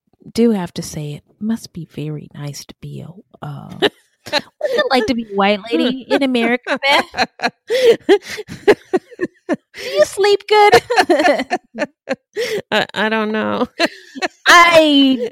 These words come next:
Speaker 1: don't know, but this cunt got out scot-free,
Speaker 2: <laughs>
Speaker 1: and that is
Speaker 2: Yeah, that's terrible.
Speaker 1: unbelievable. I mean, <sighs> oh, man, I, I, I was just w-, watching, um, a Netflix series where, oh, uh, a black mom,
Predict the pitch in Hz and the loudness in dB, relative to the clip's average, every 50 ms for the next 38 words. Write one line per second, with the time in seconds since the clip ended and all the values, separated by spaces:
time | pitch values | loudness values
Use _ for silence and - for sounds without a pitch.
0 | - - 320 339 370 320 277 277 285 285 285 277 277 285 262 247 233 220 214 294 | 2 6 6 8 6 6 4 4 6 8 8 10 8 8 6 4 0 -2 -2 -4
1 | - - 311 339 339 330 - - - _ - - - 294 262 262 262 - _ _ | -8 -4 -2 0 0 -2 -2 -6 -16 _ -6 -4 -2 0 0 0 -2 -4 _ _
2 | _ _ - 254 220 214 214 - - - - - - 247 240 233 226 180 320 320 | _ _ 2 6 6 6 6 4 0 -8 -4 2 4 6 6 6 6 2 0 -4
3 | - - - 262 214 180 196 214 - _ - - - 285 311 339 349 349 370 254 | -10 -4 0 0 0 0 0 -8 -14 _ -20 -8 -2 -2 -2 0 0 0 2 2
4 | 226 226 214 196 202 196 220 247 247 262 269 - - - - - _ _ _ _ | 4 2 2 0 0 2 4 6 6 6 4 2 -2 -12 -20 -20 _ _ _ _
5 | _ _ - 202 208 202 185 175 175 175 185 185 - - - - 185 185 180 175 | _ _ -4 0 2 4 4 4 4 2 0 -2 -4 -8 -6 -2 0 2 2 2
6 | 170 170 160 165 190 208 196 247 240 214 196 196 202 208 214 233 233 196 190 175 | 2 0 -2 -4 -6 -6 -6 -8 -8 -6 -4 -4 -4 -4 -6 -8 -10 -12 -18 -20
7 | - _ _ _ _ _ _ - - - 269 285 294 285 269 240 - _ _ _ | -20 _ _ _ _ _ _ -10 -4 -2 0 2 2 2 0 -2 -6 _ _ _
8 | _ - - - - - - - - _ _ _ _ _ _ _ - - - - | _ -20 -20 -18 -16 -16 -18 -18 -20 _ _ _ _ _ _ _ -10 -8 -8 -6
9 | - - - - - - _ _ - - 175 170 160 139 135 - _ - 226 254 | -8 -8 -10 -12 -16 -20 _ _ -16 -12 -10 -8 -8 -8 -10 -12 _ -4 -4 -4
10 | - _ - - - _ _ _ _ _ - 247 262 262 277 285 - 285 262 - | -4 _ -14 -18 -18 _ _ _ _ _ -4 -2 0 0 0 -2 -6 -8 -12 -14
11 | - _ - 220 226 - - 208 208 214 247 254 - - 277 247 226 - - 220 | -16 _ -8 -8 -8 -6 -8 -8 -4 -2 -2 -2 -2 -2 -4 -4 -4 -4 -4 -4
12 | 208 185 170 170 170 165 - - - - - - - - - 214 208 175 - - | -2 -2 -4 -6 -6 -8 -10 -12 -18 -20 -20 -16 -8 -2 0 0 0 0 0 -4
13 | 220 196 - - - - - - - 220 196 180 175 175 - 190 190 - - 196 | -6 -6 -6 -10 -14 -12 -8 -2 0 2 2 2 2 0 0 -2 -2 0 2 2
14 | 190 175 - - 185 180 165 165 - - 180 185 - 202 220 240 240 - - 220 | 2 2 0 0 -2 0 0 0 -2 -4 -6 -6 -4 -2 -2 -4 -4 -4 -6 -4
15 | 202 190 185 185 180 180 185 | -2 0 0 0 0 -2 -4